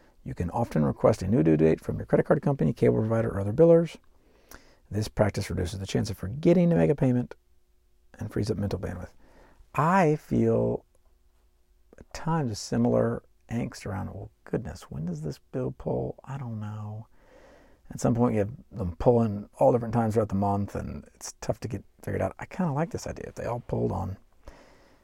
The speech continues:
the end of the month, the beginning of the month, the middle of the month, all the same time, you'd really be able to watch it.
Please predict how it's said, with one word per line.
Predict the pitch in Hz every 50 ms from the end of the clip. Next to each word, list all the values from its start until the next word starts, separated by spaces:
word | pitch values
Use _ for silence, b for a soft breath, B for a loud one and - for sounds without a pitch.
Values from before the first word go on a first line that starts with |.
| b b b -
the | -
end | 104 123
of | 123
the | 135
month, | 131 131 131 127 -
the | -
beginning | 92 101 113 117
of | 117
the | 117 117
month, | 120 117 113 -
the | 123
middle | 160 165 135
of | 107
the | 101
month, | 95 87 82 - - -
all | - 117 123
the | 120 104
same | - 110 98 95
time, | - 135 123 113 113 104
you'd | 80 104 101 98
really | 101 110 139 170 190 165 143 117
be | 101 101
able | 98 92
to | 90
watch | 92 101 104 95 - -
it. | -